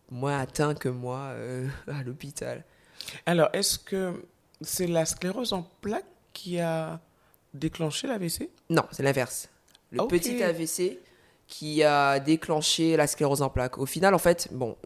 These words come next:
Speaker 1: la sc-, c'est compliqué jusqu'à aujourd'hui, deux mille vingt-quatre. Euh, ils n'arrivent toujours pas à expliquer comment, euh, la sclérose en plaques arrive. Par contre, ils savent que c'est les chocs émotionnels internes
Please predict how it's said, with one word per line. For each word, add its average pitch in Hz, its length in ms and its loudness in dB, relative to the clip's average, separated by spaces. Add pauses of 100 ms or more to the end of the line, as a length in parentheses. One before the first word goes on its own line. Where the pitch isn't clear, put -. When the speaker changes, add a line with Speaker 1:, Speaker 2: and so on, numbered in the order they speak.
(340)
Speaker 1:
la 110 140 2
sc-, - 180 -6
c'est - 220 0
compliqué 165 460 2
jusqu'à 151 300 4
aujourd'hui, 151 420 4
deux 147 100 -2
mille 139 160 0
vingt-quatre. 139 540 2 (480)
Euh, 123 160 6
ils 131 100 0
n'arrivent 156 240 4
toujours 185 240 -2
pas 185 100 6
à 160 40 8
expliquer 156 480 2
comment, 135 500 0
euh, 92 500 -4 (720)
la 123 180 -2
sclérose 131 320 0
en 123 80 -2
plaques 131 220 0
arrive. 147 280 0 (460)
Par 139 160 -4
contre, 185 260 0
ils 131 60 -4
savent 147 280 0
que 139 140 -6
c'est 131 240 -4
les 127 140 -4
chocs 165 260 0
émotionnels 147 800 0 (680)
internes 143 580 6